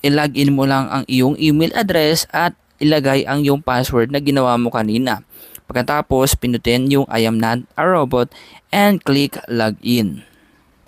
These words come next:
Tapos, ito na yung lalabas na page. So, since nagpunta ka dito para kumuha ng iyong digital tin I D, pindutin lamang yung click,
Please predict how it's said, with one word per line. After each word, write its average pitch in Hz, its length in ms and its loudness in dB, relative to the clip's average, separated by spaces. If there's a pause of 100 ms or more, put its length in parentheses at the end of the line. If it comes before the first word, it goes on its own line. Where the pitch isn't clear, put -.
(720)
Tapos, 170 400 0
ito 143 160 -8
na 135 320 0
yung 135 240 0
lalabas 104 720 -2
na 123 320 -2
page. - 800 -4 (320)
So, - 160 0
since 208 320 2
nagpunta 143 480 -4
ka 127 80 -2
dito 131 480 0
para 113 320 -2
kumuha 120 560 -2
ng 120 160 -2
iyong 123 320 0
digital 160 560 2
tin 160 240 -2
I 123 240 -6
D, 143 240 0 (400)
pindutin 240 320 2
lamang 165 320 2
yung 147 140 -2
click, 147 340 -2